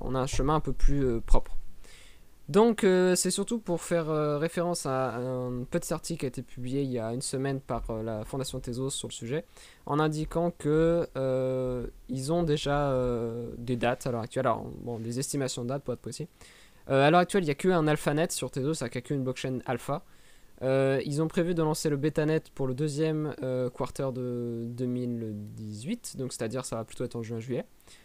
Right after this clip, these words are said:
Et si tout se passe bien, le mainnet à partir du troisième quarter, c'est-à-dire probablement août-septembre.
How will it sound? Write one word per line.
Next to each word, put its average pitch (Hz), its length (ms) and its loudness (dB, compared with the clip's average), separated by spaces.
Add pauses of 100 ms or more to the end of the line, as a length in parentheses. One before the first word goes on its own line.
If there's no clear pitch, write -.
(180)
Et 135 140 4
si - 100 0
tout 165 80 -6
se - 100 -2
passe 156 200 8
bien, 160 180 4
le 143 140 2
mainnet 147 480 0
à 127 40 -2
partir 123 240 -6
du 131 80 -4
troisième 131 300 -2
quarter, 143 400 -4
c'est-à-dire 127 320 -2
probablement 123 400 -4
août-septembre. - 720 -6